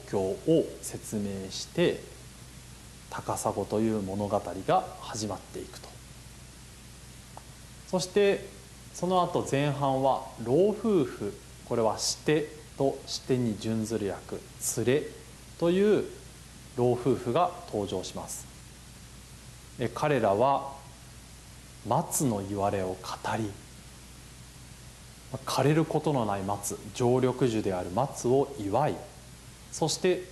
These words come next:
長寿をことほぐ。このようにして前半は終わり、え、後半では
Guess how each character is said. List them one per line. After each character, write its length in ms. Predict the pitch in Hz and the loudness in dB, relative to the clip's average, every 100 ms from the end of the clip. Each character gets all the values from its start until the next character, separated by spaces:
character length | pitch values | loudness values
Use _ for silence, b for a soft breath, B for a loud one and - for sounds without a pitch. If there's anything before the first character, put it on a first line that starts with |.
| - - | -16 -4
長 360 | - 226 208 | 2 4 4
寿 160 | 131 113 | 4 2
を 240 | 175 185 - - | 4 2 -2 -12
こ 120 | - | -12
と 80 | - | -8
ほ 200 | 107 110 | -4 -4
ぐ。 60 | - - - - - - - - - - - - - - - - - - - - - - - - - - - - - - - - - - - - | -4 -8 -8 -20 -20 -20 -20 -20 -20 -18 -18 -20 -20 -18 -18 -18 -18 -16 -12 -10 -8 -8 -10 -12 -14 -16 -16 -18 -18 -18 -18 -18 -18 -18 -18 -10
こ 100 | - | 2
の 120 | 165 | 4
よ 120 | 196 196 | 6 6
う 40 | |
に 120 | 160 | 4
し 60 | 143 | 2
て 220 | 220 202 - - | 2 2 0 -2
前 180 | 123 117 | 2 2
半 320 | 110 104 104 | 2 2 4
は 340 | 143 175 - - | 4 2 -2 -6
終 100 | 104 | -4
わ 160 | 87 87 | -4 -2
り、 180 | 123 139 - - - - - - - - - - - - - - - - - - - - | -2 -2 -6 -16 -18 -18 -18 -18 -18 -18 -18 -18 -18 -18 -18 -18 -18 -18 -18 -18 -12 -8
え、 80 | 110 | -6
後 240 | - 185 | 4 6
半 340 | 185 175 165 170 | 6 4 2 4
で 80 | 160 | 4
は 400 | 143 170 - | 6 4 2